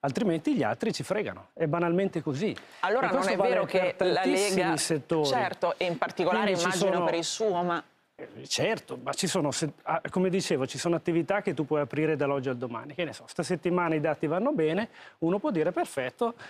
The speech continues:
Speaker 1: d-, dalla prossima aprono tutta una serie di attività." Ok. Ce ne, ce ne sono altre in cui invece va detto per tempo. Eh, un, un grande albergo ha bisogno, eh, di un mese di, di, di, per, per sapere assumere gente,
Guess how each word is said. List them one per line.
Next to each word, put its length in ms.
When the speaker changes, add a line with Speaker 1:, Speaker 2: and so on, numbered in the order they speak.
Speaker 1:
d-, 220
dalla 340
prossima 720
aprono 380
tutta 240
una 100
serie 240
di 60
attività." 580
Ok. 440
Ce 140
ne, 100
ce 180
ne 80
sono 240
altre 240
in 80
cui 140
invece 320
va 160
detto 420
per 220
tempo. 560
Eh, 260
un, 260
un 180
grande 320
albergo 400
ha 20
bisogno, 560
eh, 220
di 320
un 100
mese 440
di, 120
di, 220
di, 280
per, 180
per 160
sapere 500
assumere 420
gente, 680